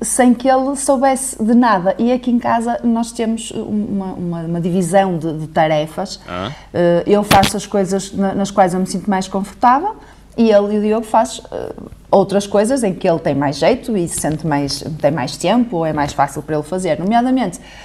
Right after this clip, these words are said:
Speaker 1: eh, vistos, eh, ou seja, eu, eu trato de todo o planeamento, de ver preços, et cetera, e ele
Speaker 2: Hum.
Speaker 1: trata de marcar tudo, ver vistos, eh, documentos necessários, et cetera.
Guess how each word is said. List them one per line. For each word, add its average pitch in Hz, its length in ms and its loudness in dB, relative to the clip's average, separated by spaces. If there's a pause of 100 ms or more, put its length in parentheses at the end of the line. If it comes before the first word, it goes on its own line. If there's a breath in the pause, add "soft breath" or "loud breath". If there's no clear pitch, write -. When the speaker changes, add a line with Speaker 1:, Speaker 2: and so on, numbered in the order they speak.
(260 loud breath)
Speaker 1:
eh, 185 160 2
vistos, 254 680 -2
eh, 190 120 2
ou 185 60 0
seja, 175 280 -2
eu, 240 260 0
eu 226 280 0
trato 214 340 2
de 208 80 -2
todo 208 220 -2
o 208 60 -2
planeamento, 202 640 0
de 175 80 -6
ver 190 260 0 (160)
preços, 190 380 0
et 190 140 -4
cetera, 208 300 -2
e 202 80 0
ele 196 120 0
Speaker 2:
Hum. - 20 -8
Speaker 1:
trata 170 280 0
de 180 120 -4
marcar 190 320 0
tudo, 254 400 -2
ver 190 240 -2
vistos, 240 580 -2 (380 loud breath)
eh, 190 100 0
documentos 196 560 0
necessários, 214 640 2
et 202 160 -6
cetera. - 340 -10